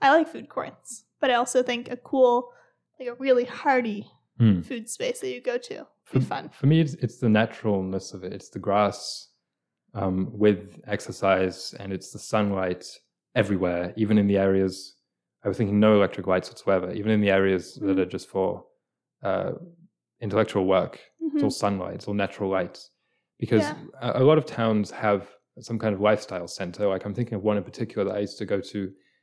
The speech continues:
Speaker 2: that had an indoor pool, an indoor rink, a library, and a
Speaker 1: Mm-hmm.
Speaker 2: couple food stalls. And
Speaker 1: Yeah.
Speaker 2: I, I did really like it there, but, so, like, if, imagine if that had been,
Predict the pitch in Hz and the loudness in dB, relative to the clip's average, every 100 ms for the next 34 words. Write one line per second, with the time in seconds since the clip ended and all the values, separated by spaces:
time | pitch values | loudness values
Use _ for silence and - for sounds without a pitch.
0 | _ 117 95 104 101 101 110 117 113 110 | _ -6 -2 0 0 0 0 2 2 0
1 | - 120 110 107 107 - 113 113 113 107 | 2 2 4 2 -2 -4 -2 2 2 2
2 | 101 98 - - _ _ _ - 110 110 | 0 -2 -8 -20 _ _ _ -4 2 4
3 | 101 95 92 92 85 - _ _ - 104 | 4 2 2 0 -4 -12 _ _ -6 -4
4 | 302 113 - 104 98 92 - 120 107 - | -2 -2 0 0 0 -2 2 2 0 -8
5 | 87 - - - _ _ - 104 117 127 | -12 -12 -16 -20 _ _ 0 2 4 4
6 | 123 180 117 117 104 104 117 104 90 92 | 4 4 6 4 4 4 2 -4 -8 -8
7 | 95 107 117 110 92 - - _ _ _ | -12 -8 0 2 0 -6 -20 _ _ _
8 | - 95 - - 135 151 151 143 123 120 | -8 -6 -4 -2 0 2 2 0 0 0
9 | 107 | 0